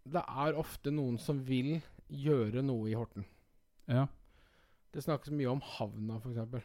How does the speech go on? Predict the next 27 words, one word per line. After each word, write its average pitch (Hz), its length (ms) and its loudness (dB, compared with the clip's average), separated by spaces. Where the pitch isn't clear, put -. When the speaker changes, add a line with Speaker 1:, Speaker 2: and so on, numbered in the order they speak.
Speaker 2:
Mm. 113 260 2
Speaker 1:
Og 101 80 -10
så 143 100 0
er 208 80 6
jeg 208 100 6
også - 180 -4
enig 110 380 -2
i 104 40 -2
at - 120 -8
kanskje 110 320 -6
det 101 140 -8
signalbygget 104 800 -6
ikke 104 160 -10
var 107 120 -6
så 131 120 -6
fint. 208 380 -2
Men 143 260 0
Speaker 2:
Kan 147 120 6
du 135 80 6
bare 123 200 4
forklare 107 340 2
meg 110 140 0
kjapt - 280 -6
hva 104 120 -2
signalbygget 95 580 0
er? 165 100 -6
Speaker 1:
Den, 156 260 4